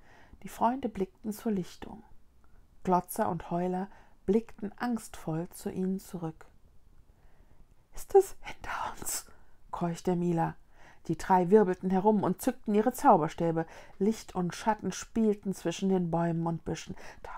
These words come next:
kommt was", presste Konrad hervor und zeigte mit seinem Stab auf ein Gebüsch ganz in der Nähe. Vicky folgte seinem Blick. Die Zweige des Strauchs bewegten sich raschelnd hin und her.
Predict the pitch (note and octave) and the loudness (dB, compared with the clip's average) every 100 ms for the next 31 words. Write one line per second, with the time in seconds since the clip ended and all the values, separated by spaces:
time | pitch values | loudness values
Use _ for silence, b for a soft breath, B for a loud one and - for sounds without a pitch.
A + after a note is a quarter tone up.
0 | - - G3 F#3 - - F3+ F3+ - - | -10 2 4 4 0 0 0 0 -6 -12
1 | b b - G#3 G#3 - F#3 G3 F#3+ F#3+ | b b 4 6 6 2 6 8 8 6
2 | G3+ F#3+ - G#3+ - F3+ - A3 - - | 6 0 8 8 8 4 -4 -2 -2 0
3 | F#3+ F#3+ - F#3 F3+ - - G3+ - - | 0 0 0 0 0 -2 2 4 2 -2
4 | - F#3 F3+ F#3 G3 - F#3 F3+ - F3 | -4 -2 0 0 0 -2 -6 -6 -6 -6
5 | F3 F3+ F#3 G3 - b b b b b | -4 -6 -10 -14 -18 b b b b b
6 | b b b F#3+ G3+ - F#3+ F#3+ F#3 F3 | b b b 0 0 -2 -4 -4 -4 -4
7 | F3 E3+ E3 E3+ - - b b b b | -4 -4 -6 -8 -10 -20 b b b b
8 | F3 - - - A3+ B3 G3 F3+ - - | -12 -12 -14 -8 -6 -4 -4 -4 -8 -12
9 | - G3 F#3+ - - F3 F#3 G#3 - - | -4 -2 -2 -6 -8 -6 -4 -6 -6 -6
10 | F3 E3+ - - - - F#3 F3+ - F3+ | -4 -6 -8 -10 -8 -8 -8 -8 -8 -6
11 | F3+ - G3+ | -8 -10 -16